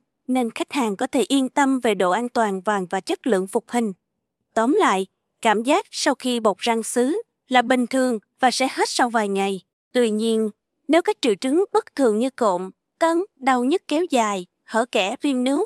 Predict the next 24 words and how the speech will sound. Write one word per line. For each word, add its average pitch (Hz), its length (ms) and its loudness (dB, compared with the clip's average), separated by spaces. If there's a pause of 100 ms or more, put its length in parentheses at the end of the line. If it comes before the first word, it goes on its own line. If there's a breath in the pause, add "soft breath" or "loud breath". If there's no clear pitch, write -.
(100)
hoặc - 220 -4
răng 269 160 0
sứ 349 220 -2
bị 254 120 -2
nứt 254 240 -4
vỡ 202 300 -2
thì 254 100 -4
bạn 196 200 0
nên 254 140 0
đến 302 160 0
nha 262 180 4
khoa 240 440 0
để 233 120 -2
được 220 180 -2
kiểm 214 140 -6
tra 226 180 -2
kịp - 260 -8
thời. 190 320 -4 (640)
Cơ 294 120 0
sở 247 220 2
một, 269 240 2 (180)
mười 240 160 2
chín 320 280 0
V - 20 0